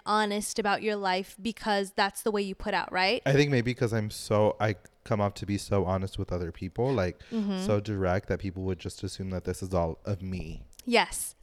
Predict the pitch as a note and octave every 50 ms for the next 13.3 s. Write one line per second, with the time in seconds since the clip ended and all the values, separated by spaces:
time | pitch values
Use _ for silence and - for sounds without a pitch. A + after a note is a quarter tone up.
0 | - - A3+ A#3 C4+ - - D#4 D4+ G4 F4+ A4 G#4 D#4+ - - - - E4 F4+
1 | F#4+ - D#4+ E4 E4+ - - D#4 C#4+ - C4+ B3+ - - C4+ B3 G#3+ - - -
2 | B3 C4 B3 A3+ G3+ F#3 F3 F3+ - - - - - - - - - _ _ -
3 | A#3 A#3 A3+ A3+ A3 G#3+ G#3+ G#3+ - - A#3+ B3+ B3 G3 B3 B3 A#3+ - G#3+ G3
4 | F3+ E3+ E3+ F3 F#3+ A#3 C4 - _ _ _ _ - C4+ A3+ - C#4+ C#4+ C#4+ -
5 | - - B3+ C4+ E4 E4 - - G4 G4 G4+ - - E4+ D#4+ D#4 D4+ D4 - _
6 | - - C4 C4+ C4+ C#4 C#4 C#4 C#4 C4+ C4+ C4 C4 C4 - _ _ _ _ _
7 | _ _ - - D4+ C4+ C#4+ C#4 D#4+ F#4+ F#4 C#4+ A#3 A3+ G3+ F#3+ F#3+ - - -
8 | - - - - - - A#3+ C4+ - F#3+ - B2 F3+ E4 D4+ - B3 A3 G#3 G#3+
9 | A3 A3 A3 A3+ A#3 A#3+ A#3+ B3 A#3+ A#3+ A#3+ A#3+ A#3+ A#3+ A#3+ A#3+ B3 B3 _ -
10 | - - - - - _ - - G#3+ G#3+ G#3+ G#3 G#3 G3+ G3+ G3+ G#3 G#3 G#3 -
11 | - A3+ G#3 G3 G#3 - - B3+ B3+ B3+ B3+ A#3+ - - A3 G#3+ G#3 - - -
12 | A#3+ B3 B3 - B3+ A3 G3+ F#3 F3+ F3+ F#3 F3+ - G#3+ G3 G#3+ G3+ F#3+ - -
13 | F#3+ F#3+ G#3+ G#3+ D4+ D4+